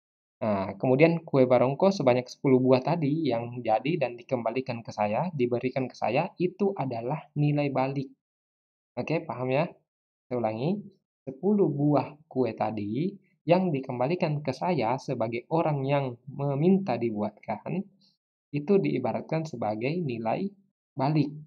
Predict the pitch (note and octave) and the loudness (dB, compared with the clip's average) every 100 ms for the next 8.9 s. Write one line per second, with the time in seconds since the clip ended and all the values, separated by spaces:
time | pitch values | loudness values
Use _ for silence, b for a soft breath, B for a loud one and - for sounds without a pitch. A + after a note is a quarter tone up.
0 | _ D3+ E3+ E3+ C3+ C3 B2 - A2 - | _ 2 2 2 0 -2 -4 -6 -6 -2
1 | D#3 - A#2 C3 E3 - G3 F#3 - A2+ | -2 0 -2 -2 -4 0 2 2 -2 -4
2 | - _ _ _ _ _ _ _ _ _ | -4 _ _ _ _ _ _ _ _ _
3 | _ _ _ _ B2+ C#3+ - - C#3+ C3 | _ _ _ _ -6 -6 -8 -8 -4 -4
4 | - C3 - D#3+ D3+ E3 D#3+ D#3+ F3+ - | -2 -2 -2 0 0 0 -4 -2 -4 -4
5 | _ B2 B2 - D3+ C3 C3 C3+ C#3+ B2+ | _ -4 -2 -2 0 0 -2 -2 -2 -2
6 | G#2+ - _ B2+ A#2+ F#3 G#3 _ _ _ | -4 -12 _ -6 -4 -4 -8 _ _ _
7 | _ _ _ - G#2 G2 G#2+ G#2 C3 D#3+ | _ _ _ -8 -6 -6 -6 -4 -2 -2
8 | - - C#3+ C3+ C3+ - - C3 A#2+ | -6 -2 0 0 -2 -6 -6 -2 -2